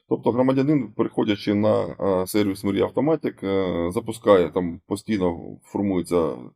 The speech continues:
цілий перелік завдань, Е, але тут, е, йому не потрібно вже буде вручну щось виконувати, а запустити просто завдання, і воно в автоматизованому режимі почне працювати.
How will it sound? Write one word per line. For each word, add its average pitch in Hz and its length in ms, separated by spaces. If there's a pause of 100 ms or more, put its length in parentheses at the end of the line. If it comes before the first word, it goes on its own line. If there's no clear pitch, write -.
(140)
цілий 101 260
перелік 90 320
завдань, 156 400 (680)
Е, 85 60
але 120 420
тут, 127 180 (140)
е, 104 280
йому 113 200
не 123 100
потрібно 107 460
вже 98 200
буде 101 260
вручну 147 440
щось 147 240
виконувати, 127 560
а 87 440 (120)
запустити - 500
просто 113 280
завдання, 160 400
і 110 100
воно 113 180
в 107 120
автоматизованому 110 680
режимі 123 260
почне 101 280
працювати. - 540